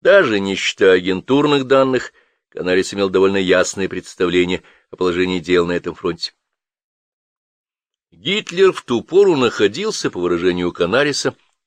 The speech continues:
в состоянии радужного самозабвения, когда даже... Самые близкие ему люди не решались и намекнуть на какое-нибудь неблагополучие с реализацией его военных планов.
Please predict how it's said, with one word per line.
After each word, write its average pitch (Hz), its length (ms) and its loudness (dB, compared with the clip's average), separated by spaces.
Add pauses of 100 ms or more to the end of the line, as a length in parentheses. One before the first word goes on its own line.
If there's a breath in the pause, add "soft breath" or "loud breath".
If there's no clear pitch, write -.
в - 40 -20
состоянии 160 520 2
радужного 107 640 2
самозабвения, 143 840 -2 (240)
когда 95 400 0 (220 loud breath)
даже... 110 640 0 (160)
Самые 95 420 0
близкие 95 640 -6
ему 85 180 -6
люди 123 340 -6 (260 loud breath)
не 98 140 -6
решались 98 480 -2
и 101 40 -10
намекнуть 104 640 -4
на 131 80 -6
какое-нибудь 135 540 -4 (300 soft breath)
неблагополучие 117 920 -2 (120 loud breath)
с - 160 -8
реализацией 101 680 0
его 85 120 -2
военных 85 380 -4
планов. 82 380 -10